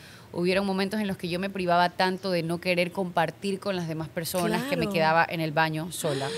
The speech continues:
Speaker 1: en los recreos.
Speaker 2: ¿En serio?
Speaker 1: Sí, y no quería compartir con la gente y me quedaba en el baño y no quería salir hasta que ya sonaba la campana y obviamente ya regresaba a clase, pero era como muy encerrada en mi mundo por el daño que había sentido en ese momento.
Speaker 2: ¿Eso fue escuela y colegio?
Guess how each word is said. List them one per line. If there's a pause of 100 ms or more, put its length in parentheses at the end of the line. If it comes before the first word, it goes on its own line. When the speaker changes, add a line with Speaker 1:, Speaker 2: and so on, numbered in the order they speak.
(280)
Speaker 1:
en
los
recreos.
Speaker 2:
¿En
serio?
Speaker 1:
Sí,
y
no
quería
compartir
con
la
gente
y
me
quedaba
en
el
baño
y
no
quería
salir
hasta
que
ya (140)
sonaba
la
campana
y
obviamente
ya
regresaba
a
clase,
pero (540)
era
como (140)
muy
encerrada
en
mi
mundo
por
el
daño
que
había
sentido
en
ese
momento.
Speaker 2:
¿Eso
fue
escuela
y
colegio?